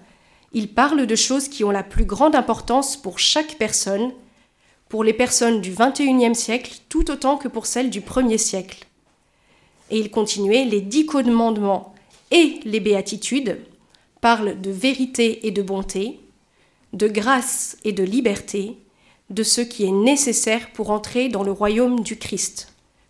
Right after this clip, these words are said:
Donc, vous voyez, les dix commandements et les béatitudes. Et le Concile de Trente avait d'ailleurs enseigné que les dix commandements obligeaient les chrétiens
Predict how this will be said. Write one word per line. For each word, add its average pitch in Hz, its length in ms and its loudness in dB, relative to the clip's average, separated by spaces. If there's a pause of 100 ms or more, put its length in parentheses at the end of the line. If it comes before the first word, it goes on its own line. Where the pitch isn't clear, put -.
Donc, - 80 -12
vous 190 80 -8
voyez, 240 240 -4 (140)
les 214 180 -2
dix 254 140 -4
commandements 220 840 -2
et 277 280 -2 (360)
les 196 120 -4
béatitudes. 196 600 -6 (1800)
Et 220 100 4
le 220 80 10
Concile 285 320 2
de 226 80 8
Trente 320 460 4 (380)
avait 214 200 2
d'ailleurs 254 320 4
enseigné 247 540 4
que 277 240 0 (340)
les 208 160 -2
dix 247 240 -4
commandements 254 720 2 (360)
obligeaient 285 460 4
les 277 120 -2
chrétiens 220 440 -4